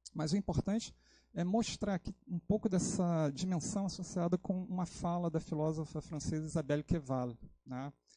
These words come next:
Né, essa relação normativa é ambivalente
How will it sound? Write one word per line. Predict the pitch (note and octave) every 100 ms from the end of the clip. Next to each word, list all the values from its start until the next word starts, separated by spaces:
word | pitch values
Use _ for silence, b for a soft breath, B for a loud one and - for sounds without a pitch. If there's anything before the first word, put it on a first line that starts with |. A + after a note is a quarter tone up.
| b b b _ B2+
Né, | B2
essa | D3+ C#3 D#3
relação | C3+ F3 E3 E3
normativa | E3 D#3+ D#3 - - G3 F#3+ B2 B2 A2+ - - - - - -
é |
ambivalente | D#3 E3+ D#3+ E3 D#3 D3+ F#3+ - B3